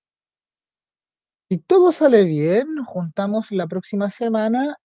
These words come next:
eh, para poder conversar las notas definitivas de cada uno.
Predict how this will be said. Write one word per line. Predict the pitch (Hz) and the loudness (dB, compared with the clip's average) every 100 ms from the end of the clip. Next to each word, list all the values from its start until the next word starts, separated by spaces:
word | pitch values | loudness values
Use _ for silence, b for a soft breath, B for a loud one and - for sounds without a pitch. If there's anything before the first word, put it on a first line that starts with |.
| - | -8
eh, | 160 151 156 | -2 0 0
para | - 160 156 | -2 -2 0
poder | 151 151 170 175 | 2 4 2 0
conversar | 202 185 175 - 202 202 | -2 0 0 2 2 4
las | 202 190 | 4 4
notas | 196 196 208 | 4 4 4
definitivas | 196 196 180 170 165 190 196 | 4 4 0 -4 0 2 2
de | 214 202 | 2 4
cada | 226 233 240 | 6 6 6
uno. | 185 175 185 254 | 6 4 0 -4